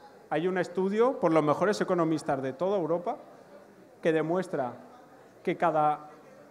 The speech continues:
euro o dólar invertido en reducir la tuberculosis nos hará ahorrar en el futuro miles de millones de euros. De tal manera que, en realidad, prevenir ahora nos permitirá ahorrar muchísimo dinero en el futuro.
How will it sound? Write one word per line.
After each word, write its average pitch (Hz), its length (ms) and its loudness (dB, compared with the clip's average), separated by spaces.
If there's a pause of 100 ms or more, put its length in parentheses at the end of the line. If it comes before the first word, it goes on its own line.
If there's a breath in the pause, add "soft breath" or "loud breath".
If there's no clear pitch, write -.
(260)
euro 180 580 2
o 135 100 2
dólar 151 340 6
invertido 143 680 -2
en 170 120 -4
reducir 147 320 -2
la 202 140 0
tuberculosis 185 840 -2
nos 160 240 2
hará 147 160 2
ahorrar 170 680 0
en 135 120 0
el 135 80 -2
futuro 170 480 -2 (320 loud breath)
miles 202 360 2
de 190 80 2
millones 156 380 2
de 135 80 0
euros. 110 460 -4 (360 loud breath)
De 147 80 0
tal 170 140 4
manera 185 240 2
que, 190 80 0
en 170 100 2
realidad, 160 560 2 (300 loud breath)
prevenir 156 420 4
ahora 196 460 2
nos 151 200 0
permitirá 147 520 0
ahorrar 180 240 0
muchísimo 170 600 -2
dinero 131 280 -4
en 123 80 -6
el 120 60 -8
futuro. 113 440 -10